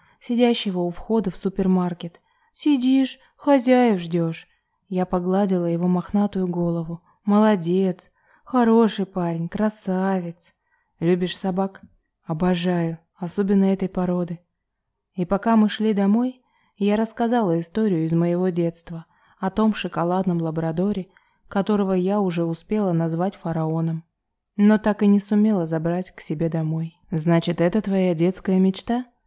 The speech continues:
"Можно и так сказать. Но моё желание иметь собаку так и не сбылось". "Ты просто неправильно загадывала", сказал он с важным видом. "Да я мечтала о собаке всё детство". "Достаточно было просто попросить у Вселенной".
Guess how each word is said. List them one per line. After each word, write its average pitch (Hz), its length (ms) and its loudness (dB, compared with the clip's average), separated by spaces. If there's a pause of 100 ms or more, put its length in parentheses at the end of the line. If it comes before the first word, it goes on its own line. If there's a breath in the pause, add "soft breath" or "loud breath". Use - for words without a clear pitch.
(280)
"Можно 254 400 4
и - 20 -2
так 185 240 -4
сказать. 156 560 -8 (440)
Но 190 140 4
моё 208 260 4
желание 208 500 2
иметь 185 220 2
собаку 175 540 -4 (100)
так 190 220 -2
и 185 60 4
не 185 100 4
сбылось". 185 540 -4 (560)
"Ты 151 100 -4
просто 165 360 -2
неправильно 233 580 2
загадывала", 156 680 -2 (260)
сказал 170 440 -4
он 196 80 2
с - 100 -10
важным 170 380 0
видом. 160 340 -8 (220)
"Да 185 160 0
я 214 240 6
мечтала 254 600 2
о 185 40 -2
собаке 220 540 -2
всё 247 260 -2
детство". 220 580 -2 (440)
"Достаточно 170 760 -2
было 180 200 0
просто 190 440 -4
попросить 165 560 -4
у 220 60 -2
Вселенной". 156 680 -4